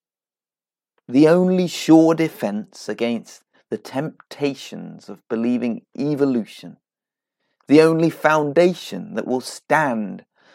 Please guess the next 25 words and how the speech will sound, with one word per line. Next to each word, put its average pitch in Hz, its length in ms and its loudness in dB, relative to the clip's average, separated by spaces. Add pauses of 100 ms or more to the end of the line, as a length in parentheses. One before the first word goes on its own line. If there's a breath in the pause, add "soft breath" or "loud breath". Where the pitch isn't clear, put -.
(140)
the 113 80 -12
storms 156 720 2
of 143 140 -2
life, 95 400 -12 (680 soft breath)
the 123 100 0
only 151 240 2
way 135 680 0 (280 soft breath)
that - 140 -12
gives 117 360 -2
life 120 680 -6 (120)
ultimate 151 640 -2
purpose - 840 -4
is - 140 -16
to 113 120 -14
be 127 160 -2
found 104 680 -4 (580)
trusting - 800 -4
in 101 160 -10
the 110 120 -4
Rock 113 380 -2
of 120 140 -6
Ages, 92 600 -10 (480)
the 101 100 -10
Lord 104 640 -4 (440)
Jesus 110 580 -8